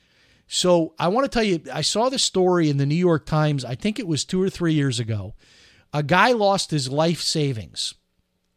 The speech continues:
And here's how the deal went down. He went to contract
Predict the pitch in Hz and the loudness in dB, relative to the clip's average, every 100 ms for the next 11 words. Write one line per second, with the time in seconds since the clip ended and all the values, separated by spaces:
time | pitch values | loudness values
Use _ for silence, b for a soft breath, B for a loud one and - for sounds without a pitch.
0 | - b b 175 220 254 - 208 165 147 | -20 b b 0 2 4 4 4 2 2
1 | 165 147 143 139 127 92 b b b - | 2 2 0 -2 -4 -6 b b b -4
2 | 180 180 254 - 214 190 170 165 - 147 | -2 0 -2 -4 -6 -4 -4 -4 -4 -2
3 | 143 - | -2 -6